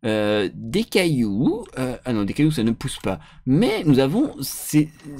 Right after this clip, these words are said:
ces bestioles-là, ces, ces lianes. À, à quoi servent ces trucs ? On, on va tenter d'en casser une. Oh.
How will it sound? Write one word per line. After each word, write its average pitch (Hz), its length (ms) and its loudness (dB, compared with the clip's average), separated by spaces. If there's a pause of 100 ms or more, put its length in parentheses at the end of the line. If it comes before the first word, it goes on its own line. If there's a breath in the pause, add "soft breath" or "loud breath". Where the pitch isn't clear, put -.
(1700)
ces - 580 -6
bestioles-là, 123 1040 -2
ces, - 400 -12
ces 151 220 -2
lianes. 107 560 0 (120)
À, 127 120 -12 (100)
à - 80 -8
quoi 392 380 -2
servent - 380 -4
ces - 140 -8
trucs ? 113 320 -8 (260)
On, 113 120 -8 (220)
on - 80 -6
va 135 120 -2
tenter 139 300 -4
d'en 113 160 -4
casser - 500 -6
une. 127 320 0 (1500 soft breath)
Oh. 101 1200 -4